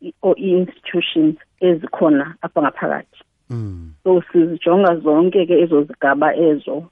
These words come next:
Speaker 1: ngawo wona lo mbuzo othi, yintoni eyenza into ukuba sikwazi ukuhlalisana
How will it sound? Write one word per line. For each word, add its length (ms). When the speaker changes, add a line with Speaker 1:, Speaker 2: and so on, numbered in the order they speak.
Speaker 1:
ngawo 400
wona 220
lo 140
mbuzo 540
othi, 400
yintoni 720
eyenza 580
into 280
ukuba 320
sikwazi 360
ukuhlalisana 920